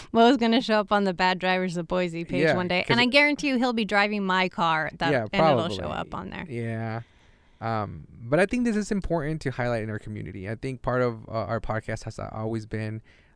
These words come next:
Speaker 2: uh, trying to allocate resources for, for people out there. Today, it just happens to be you, like, my fiance, and I'm excited about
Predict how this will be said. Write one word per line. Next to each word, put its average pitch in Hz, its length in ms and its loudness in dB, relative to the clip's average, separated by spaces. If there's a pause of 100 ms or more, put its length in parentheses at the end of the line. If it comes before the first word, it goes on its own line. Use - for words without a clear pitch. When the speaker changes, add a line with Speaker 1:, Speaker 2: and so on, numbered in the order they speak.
Speaker 2:
uh, - 220 -10
trying 117 280 -4
to 80 140 -8
allocate 107 420 -6
resources 107 640 -8
for, 104 320 -8
for 104 140 -10
people 110 340 -6
out 104 200 -8
there. 120 240 -4 (420)
Today, 175 400 0
it 147 40 0
just 143 140 -6
happens 135 300 -4
to 113 80 -14
be 120 140 -6
you, 117 440 -8
like, 101 280 -12
my 107 120 -12
fiance, 117 720 -10
and 110 540 -8 (560)
I'm 120 180 -6
excited 127 640 -4
about 117 420 -2